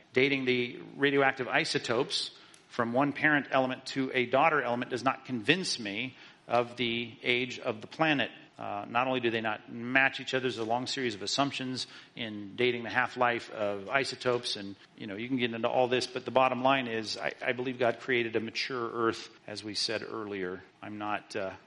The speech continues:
convinced by that. Expect opposition regarding a creator, and you know this is an issue of the heart. I mean, ultimately, the Bible says in things like Psalm fourteen one, it's a moral issue. Psalm fourteen one and two actually should put both of those verses.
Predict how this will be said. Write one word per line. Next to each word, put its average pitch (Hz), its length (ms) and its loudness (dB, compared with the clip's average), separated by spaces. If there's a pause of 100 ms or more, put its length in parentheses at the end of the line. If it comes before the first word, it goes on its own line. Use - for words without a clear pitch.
(160)
convinced 101 500 -10
by 92 200 -8
that. 87 320 -10 (280)
Expect - 340 2
opposition 143 480 0
regarding 120 340 2
a 107 60 -8
creator, 107 500 0 (240)
and 127 120 -2
you 139 80 4
know 139 180 4
this 123 240 2
is 113 360 -2 (380)
an 120 120 -10
issue 131 260 2
of 107 80 0
the 101 80 2
heart. 120 320 0 (300)
I - 20 -10
mean, 117 140 -8
ultimately, 127 460 0
the 117 80 -2
Bible 123 280 4
says 113 560 0 (260)
in 107 120 -12
things 120 280 -4
like 113 200 0
Psalm 123 260 2
fourteen 120 580 -2
one, 113 300 2
it's - 400 -4 (160)
a 120 80 -2
moral 127 540 6
issue. 95 420 -6
Psalm 131 300 2
fourteen 131 480 -2
one 123 160 0
and 110 160 -8
two 110 380 0
actually 117 300 -2
should 110 140 -10
put 123 160 -8
both 127 220 -2
of 110 80 -8
those 104 160 -4
verses. 101 380 -8